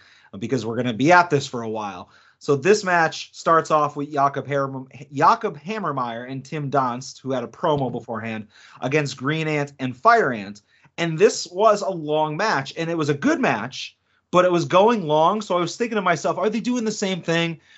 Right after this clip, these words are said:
where it's like, we're taking up so much time with this opening match and we're gonna be here all day? But as I'm gonna discuss in a moment or two, the pace picks up a lot in the middle, which offsets how long this match goes. But to this match's credit,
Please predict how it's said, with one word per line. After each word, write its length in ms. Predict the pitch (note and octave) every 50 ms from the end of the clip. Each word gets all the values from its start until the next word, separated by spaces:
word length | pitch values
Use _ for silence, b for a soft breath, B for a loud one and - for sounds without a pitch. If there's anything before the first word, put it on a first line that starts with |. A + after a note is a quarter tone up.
| b b b
where 140 | C#3+ D#3+
it's 120 | D#3+ D3 F3
like, 120 | E3+ -
we're 80 | D#3 D#3+
taking 400 | D#3 - F#3+ F#3+ F#3+ - G#3 G3
up 140 | F3+ - -
so 380 | - - - - - - G3+ G3+
much 280 | G3 F#3 - - -
time 360 | - - D#3+ D#3 D#3+ D#3+ E3
with 140 | D#3+ E3 D#3
this 260 | D#3+ D3+ C3+ - - - D#3+
opening 440 | E3+ F3 E3+ F3 F#3 E3+ E3+ D3+
match 540 | C3+ C3 C3+ C#3 C#3+ D3 D3+ D3+ - - - B B B B
and 80 | - C#3+
we're 80 | D3+ C#3+
gonna 160 | D#3+ D#3+ D#3
be 160 | C#3 D3 D#3+ D#3+
here 240 | E3 F3 E3+ D#3
all 140 | D3+ D3+ D3+ C3+
day? 420 | C#3+ C3 C3 C3+ C3+ D3+ D3+ B B B B B B -
But 100 | C#3+ D#3+
as 180 | D#3 D#3+ D#3
I'm 80 | E3 E3
gonna 140 | E3 E3 D3+
discuss 460 | C#3+ D3 D3 - F3 D#3+ D#3 - E3
in 60 | D3
a 60 | C#3+
moment 300 | C#3+ D3 D3+ D#3 C#3+ C#3+
or 80 | C#3 C3+
two, 200 | C#3 - C#3 C3
the 80 | C3+
pace 380 | B2+ - - E3+ F3 A3+ G#3 -
picks 320 | - F3+ F3 F3 - -
up 220 | C#3+ C3+ C#3 - -
a 40 | C3
lot 380 | B2+ A#2+ B2 C3+ C3+ C#3 C3+
in 80 | C#3+ C#3
the 80 | C3 B2
middle, 420 | B2 B2+ B2+ C3+ C#3+ D3+ F3 E3
which 200 | C#3 C#3 C#3 - -
offsets 680 | - B2 B2 B2 B2 - - - B2 A#2+ C3 C3 - -
how 140 | B2 B2 B2
long 240 | B2+ A#2+ A#2+ A#2+ A#2+
this 180 | A#2+ A#2 A#2 C3
match 280 | A#2+ A2+ A2 G#2+ -
goes. 340 | A#2+ A2+ A#2 B2 C#3+ - - B B B B B B B B B
But 480 | B2 G#2 F3 E3+ E3 D#3 - _ _ -
to 140 | - G#3 G#3
this 180 | A3 A3+ -
match's 280 | G#3 G3 G3 F#3+ - -
credit, 400 | - F3+ E3+ F#3 F3+ - -